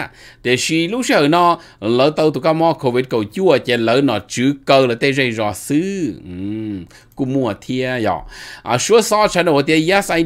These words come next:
did, brother Ted. I rode Seattle to Washington, Milwaukee in nineteen ninety-eight. Two hundred twenty-five dollar person.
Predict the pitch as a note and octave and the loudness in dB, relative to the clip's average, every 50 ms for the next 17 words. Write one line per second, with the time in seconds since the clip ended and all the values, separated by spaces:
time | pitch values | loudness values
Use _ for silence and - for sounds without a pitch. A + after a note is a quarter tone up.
0 | D#3 D#3+ F#3+ A#3+ A#3 G3+ D#3+ E3 F3+ F3+ F3 F3+ F3+ E3 D#3 D3 C#3 D#3 E3+ F#3 | 0 0 0 0 0 0 0 0 0 0 0 2 2 2 2 0 0 2 2 2
1 | G3+ G#3+ G3+ - - - - F3+ E3+ D#3+ D#3+ F#3 A#3+ A#3 D#3+ F2 D2+ - _ _ | 4 2 0 -2 -4 -12 -8 -4 0 2 2 2 2 0 -2 -6 -8 -14 _ _
2 | _ _ - - D3+ D3 D3 D#3+ F3+ F#3 - D#3+ D3 D3+ C#3 A#2 A2 A#2+ C3+ C#3 | _ _ -4 0 0 2 2 2 2 2 0 -2 -2 -2 0 0 0 0 0 2
3 | C3 C#3+ D3+ - - - F3 C#3 G#2 - - - - - _ - C3+ C#3 C#3 C3+ | 2 2 0 0 0 0 0 0 0 -2 -8 -14 -20 -20 _ -2 0 0 2 2
4 | B2+ - - - - A2 B2 C3+ D3 D3 D3 D#3+ D3 C#3+ C#3 C3+ C3+ C3 - - | 0 -2 -6 -10 -6 -2 0 0 0 0 0 0 0 2 2 0 -2 -4 -4 -4
5 | A#2 A#2 B2 B2+ B2+ B2+ B2 B2 B2 C3+ D#3+ D#3 A#2 - _ - - E3 G#3 G#3+ | -4 -2 0 0 0 0 0 -2 -2 -2 -2 -2 -4 -6 _ -6 -2 -2 -2 -2
6 | F#3+ D#3+ D3 E3+ F3 E3+ D3+ D#3+ D#3 D3+ C#3 D3 D3 D3+ C#3 C3+ - E3 G3+ - | -2 -4 -4 -4 -4 -2 -2 -2 -2 -2 0 0 0 0 0 -2 -2 -4 -6 -6
7 | - - G#2 E2+ | -6 -8 -14 -14